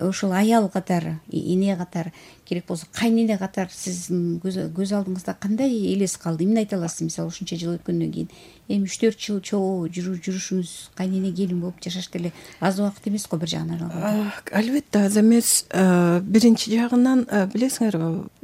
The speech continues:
Speaker 2: ошол жылдары, уже сексенчи жылдары, о, мещанство деген пайда болгон да.
Speaker 1: Мгм.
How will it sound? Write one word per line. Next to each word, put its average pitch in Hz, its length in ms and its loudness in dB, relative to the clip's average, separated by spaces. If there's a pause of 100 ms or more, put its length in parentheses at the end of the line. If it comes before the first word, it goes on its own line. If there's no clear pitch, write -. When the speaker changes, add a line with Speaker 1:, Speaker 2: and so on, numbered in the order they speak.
(240)
Speaker 2:
ошол 233 540 2
жылдары, 190 520 4
уже 247 200 0
сексенчи - 560 -2
жылдары, 165 420 -2 (460)
о, 180 140 4
мещанство 185 600 2
деген 170 240 -2
пайда - 280 -6
болгон 175 340 -4
да. 202 120 -6 (120)
Speaker 1:
Мгм. 180 320 -6